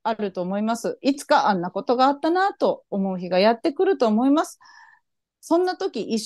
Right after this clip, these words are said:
緒に過ごした仲間のことを思い出して、今を大切に頑張ってほし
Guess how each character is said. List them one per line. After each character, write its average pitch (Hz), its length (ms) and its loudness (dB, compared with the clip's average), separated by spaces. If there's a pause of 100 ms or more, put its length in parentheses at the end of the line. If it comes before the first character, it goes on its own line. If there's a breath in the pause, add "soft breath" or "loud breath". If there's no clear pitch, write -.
緒 220 60 -2
に 214 160 0
過 247 80 -2
ご 311 160 0
し - 60 -10
た 202 160 0
仲 190 240 -2
間 247 120 -2
の 262 140 -2
こ 294 120 -4
と 190 160 -4
を - 20 -2
思 220 240 -4
い 247 80 -2
出 269 140 0
し - 60 -10
て、 - 200 -6
今 185 240 -6
を 170 40 -10
大 214 220 2
切 226 240 0
に 185 160 -2
頑 208 240 2
張 214 80 2
っ 214 100 -4
て 170 200 -4
ほ 185 80 0
し - 100 -6